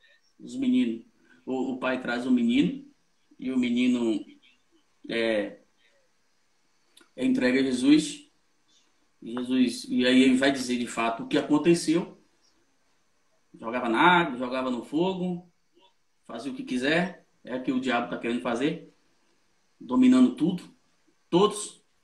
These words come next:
e a igreja discutindo. A igreja discutindo, tentando trazer, é, em quantidade e não passando uma qualidade de fato. E aí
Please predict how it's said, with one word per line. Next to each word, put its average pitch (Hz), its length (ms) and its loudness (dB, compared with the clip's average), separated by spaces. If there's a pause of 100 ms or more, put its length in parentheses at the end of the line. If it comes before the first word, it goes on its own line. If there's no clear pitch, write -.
(340)
e 120 60 -6
a - 20 -2
igreja 127 260 -2
discutindo. 127 560 -6 (1700)
A - 40 -10
igreja 117 240 -4
discutindo, - 540 -6
tentando 135 360 4
trazer, 135 680 2 (560)
é, 110 480 -2 (380)
em - 180 4
quantidade 175 840 4 (140)
e 139 100 -6
não 165 220 2
passando 147 440 -2
uma 160 180 -2
qualidade 131 500 -4
de 143 80 -10
fato. - 420 -14 (400)
E 110 100 -14
aí 135 320 -6